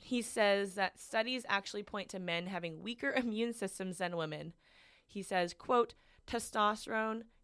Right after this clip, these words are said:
is a hormone that actually acts as an i-, immunosuppressant, whereas estrogen works in the opposite direction and stimulates the immune system. So men with higher testosterone actually end up being more susceptible to viral respiratory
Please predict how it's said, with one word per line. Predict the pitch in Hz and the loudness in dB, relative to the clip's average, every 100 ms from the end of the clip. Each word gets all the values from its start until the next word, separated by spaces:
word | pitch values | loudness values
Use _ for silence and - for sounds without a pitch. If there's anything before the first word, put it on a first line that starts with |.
| - | -4
is | 180 | 0
a | 165 | 0
hormone | - 240 262 247 247 | 0 -2 2 2 2
that | 214 | 2
actually | - 202 - 220 202 | 4 4 0 -6 -2
acts | 196 180 - - - | 2 2 2 -6 -6
as | 175 | -4
an | 165 | -4
i-, | 156 - - | -6 -8 -4
immunosuppressant, | 196 226 254 240 - - 202 - 160 156 - - - _ | 0 2 0 -2 -8 -2 -2 0 -6 -6 -14 -20 -20 _
whereas | 170 175 165 165 | 0 2 2 0
estrogen | - 254 262 233 247 226 | -2 0 -2 -2 -2 0
works | 190 190 - | 0 0 -4
in | - 190 | -8 -8
the | - | -2
opposite | 170 - - 180 | -2 -2 -6 -4
direction | 165 151 - - 151 147 _ _ - _ _ | 0 -2 -2 -8 -8 -10 _ _ -20 _ _
and | 185 170 - | -4 -4 -6
stimulates | - 220 220 185 170 165 - | -2 0 0 0 -2 -4 -4
the | 175 | -2
immune | 160 160 160 | 0 0 -4
system. | 156 - - - - - - - - - | -6 -14 -14 -16 -16 -20 -20 -20 -20 -20
So | - - 185 185 - - | -8 0 0 -2 -10 -2
men | 196 226 277 | 2 4 2
with | 285 269 | 0 -2
higher | - 214 208 | 2 4 4
testosterone | 220 214 185 175 - 175 - | 0 -2 2 2 2 -4 0
actually | 196 214 - - | 2 2 -2 -6
end | 196 | -2
up | 190 - | -2 -2
being | 190 185 | -6 -4
more | 175 170 | -2 -2
susceptible | - 180 - 240 - 233 220 | -4 -6 4 4 4 -4 -4
to | - 208 | -2 -2
viral | 175 160 165 165 | 2 4 4 2
respiratory | 165 165 175 - 165 160 156 160 | 2 0 -6 -6 -2 0 -2 -4